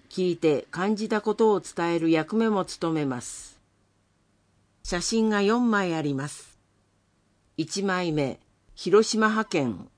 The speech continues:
広島平和記念資料館や原爆ドームなどを見学し、被爆体験者の講話を聞いて、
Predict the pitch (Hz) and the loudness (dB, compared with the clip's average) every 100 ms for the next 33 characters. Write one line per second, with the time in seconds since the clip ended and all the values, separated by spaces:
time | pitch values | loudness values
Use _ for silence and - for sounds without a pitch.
0 | _ _ _ _ _ _ _ _ - 202 | _ _ _ _ _ _ _ _ 2 2
1 | 220 214 214 190 202 214 226 - 220 220 | 4 2 0 2 4 4 2 0 2 4
2 | 220 208 214 214 220 208 180 175 151 117 | 4 0 2 6 6 4 -2 0 0 -2
3 | - _ 147 190 226 220 214 214 220 220 | -6 _ 0 2 2 2 0 4 6 6
4 | 202 175 208 208 180 156 160 160 160 143 | 4 2 2 0 0 0 -2 -2 -2 -4
5 | - - 104 - _ _ _ 175 208 220 | -8 -8 -8 -10 _ _ _ 0 2 2
6 | - 226 220 - 220 220 180 160 143 170 | -2 -2 0 2 2 2 0 -2 -2 2
7 | 196 202 185 175 175 165 156 123 107 | 2 4 2 -2 -4 -6 -4 -4 -4